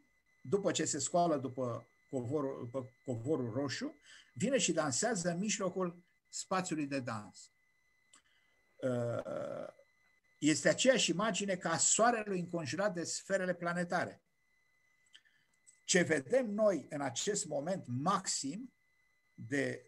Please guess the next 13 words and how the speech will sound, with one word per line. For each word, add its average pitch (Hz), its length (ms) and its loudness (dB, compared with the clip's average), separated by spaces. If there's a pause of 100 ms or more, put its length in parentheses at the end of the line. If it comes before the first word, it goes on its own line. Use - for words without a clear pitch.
de, 117 540 -4 (840)
uh, 120 220 -6
trăire 165 920 6 (360)
a 135 240 6
ritualului 139 880 2 (280)
este, 233 360 -2
de 151 120 -6
fapt, - 400 -2 (540)
universul 196 720 2
în 202 80 -6
mișcarea 220 460 -2
lui 247 300 -6
armonică. 170 720 -2